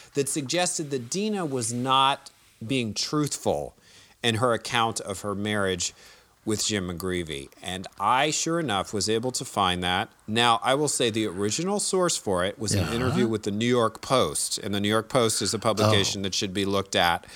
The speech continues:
Speaker 2: Yes.
Speaker 1: uh, with suspicious eyes. But a former driver and aide to New Jersey
Speaker 2: <laughs> It
Speaker 1: Governor
Speaker 2: should be
Speaker 1: Jim McGreevy
Speaker 2: corroborated. It shouldn't be taken as wor-, as the,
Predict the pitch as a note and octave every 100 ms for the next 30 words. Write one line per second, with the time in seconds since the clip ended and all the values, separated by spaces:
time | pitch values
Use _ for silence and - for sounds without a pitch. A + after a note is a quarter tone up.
0 | - - - - B2 G2 G2+ F#2+ F2 F2+
1 | A2 G#2+ G2+ - - - - B2 G#2 A2
2 | F2+ - A2 G#2+ D#2 - - - - _
3 | B2+ A#2+ A#2+ A2 - D#3+ F#3+ G#3 D#3+ C3+
4 | C3+ C#3+ C#3 A#2+ A#2+ A#2+ B2 - G2 F#2
5 | F#2 C3 C#3+ F3 C3+ B2+ - D#3+ A2+ B2
6 | A#2 B2 G2+ A2 A2+ G2 G#2+ F#2 F#2+ F#2
7 | G2 - - - G3 E3+ C3+ B2 G#2+ C#3+
8 | B2 A#2 G2+ G2 F#2 G2+ A2 A#2+ A2+ G2+
9 | -